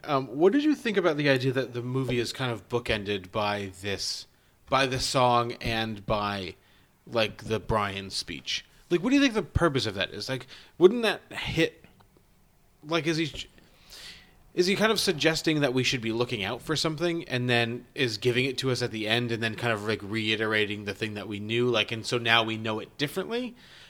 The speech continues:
Or wouldn't it have been more powerful to just kind of leave that at the end, like, this profound statement of, like, what we've learned? Because it, we've already know this going into the, like,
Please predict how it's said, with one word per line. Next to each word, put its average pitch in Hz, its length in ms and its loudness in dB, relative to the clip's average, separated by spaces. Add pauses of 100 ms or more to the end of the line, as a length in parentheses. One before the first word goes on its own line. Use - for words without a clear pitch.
(160)
Or 196 120 8
wouldn't 202 300 8
it 233 80 4
have 180 140 -2
been 190 100 8
more 175 180 4
powerful 143 500 6
to 143 60 2
just 127 200 -2
kind 123 160 0
of 98 100 -4
leave 113 220 -2
that 117 160 4
at 101 80 -8
the 104 180 -4
end, 127 320 0
like, 110 200 2
this - 180 -4
profound 123 760 2
statement 120 440 0
of, 113 100 -2
like, 98 160 -4
what 113 240 -4
we've 107 240 -4
learned? 131 460 0 (400)
Because 208 260 8
it, 196 140 0 (260)
we've 196 240 4
already 208 340 10
know 151 440 6
this 90 340 -2
going 147 320 6
into 143 360 2
the, 131 120 2
like, 139 220 4